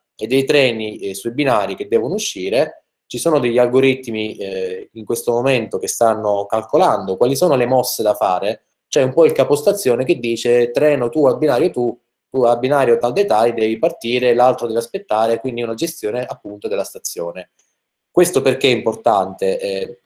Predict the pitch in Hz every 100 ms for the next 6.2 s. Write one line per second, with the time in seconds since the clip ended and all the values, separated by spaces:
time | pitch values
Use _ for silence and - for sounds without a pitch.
0 | - 110 117 156 156 139 135 113 117 117
1 | - _ _ _ 107 104 117 110 107 104
2 | 120 127 - 120 117 - 131 139 127 110
3 | - _ _ _ _ 113 - 104 135 139
4 | 135 127 123 120 117 117 110 113 113 -
5 | 113 - 151 107 107 117 117 127 - -
6 | 92